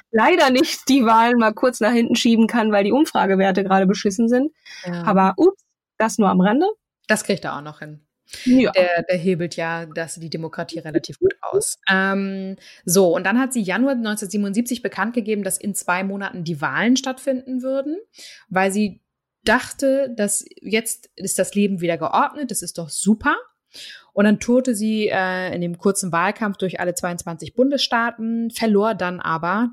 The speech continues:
Speaker 2: deutlich. Wahlsieger war dann die, ähm, Janata-Partei, Party, wo dann Desai der Premierminister wurde. Also derjenige, der sie vorher schon versucht hat, zu Fall zu bringen,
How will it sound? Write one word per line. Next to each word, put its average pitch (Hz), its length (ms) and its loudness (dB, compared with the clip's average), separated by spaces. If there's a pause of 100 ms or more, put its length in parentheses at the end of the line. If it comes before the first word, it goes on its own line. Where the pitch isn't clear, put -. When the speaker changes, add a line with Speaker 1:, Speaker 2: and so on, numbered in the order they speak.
Speaker 2:
deutlich. - 680 -8 (500)
Wahlsieger 202 600 2
war 185 100 -4
dann 180 180 -4
die, 170 320 -2
ähm, 160 300 -8
Janata-Partei, 262 1300 -4 (260)
Party, 240 480 0 (560)
wo 208 340 4
dann 185 320 -2
Desai 175 380 -2
der 156 400 -8
Premierminister 139 800 -8
wurde. 135 160 -10
Also 131 280 -8 (160)
derjenige, 147 560 -12
der 143 340 -10 (160)
sie 165 260 -8
vorher 214 340 -2
schon 196 180 -8
versucht 180 300 -12
hat, 175 100 -12
zu 170 60 -14
Fall 165 400 -6
zu 156 160 -14
bringen, 156 360 -14